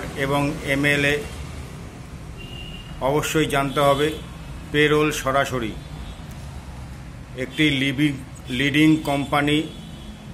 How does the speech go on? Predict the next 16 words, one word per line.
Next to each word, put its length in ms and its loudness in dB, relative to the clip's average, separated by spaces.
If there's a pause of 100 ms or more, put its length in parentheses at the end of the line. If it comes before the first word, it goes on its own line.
(360)
ট্রেডিং 380 8 (380)
শোরুমে 580 4 (180)
একজন 520 0 (120)
পুরুষ 420 0
অ্যাকাউন্ট 460 2 (920)
এক্সিকিউটিভের 920 2 (140)
প্রয়োজন। 480 2
বেতন 380 0
সতেরো 400 0
হাজার, 300 2 (840)
অভিজ্ঞতা 540 0
তিন 340 0
বছর। 320 0 (800)
লোকেশন 500 0
বুডরা 380 2
বাজার। 360 4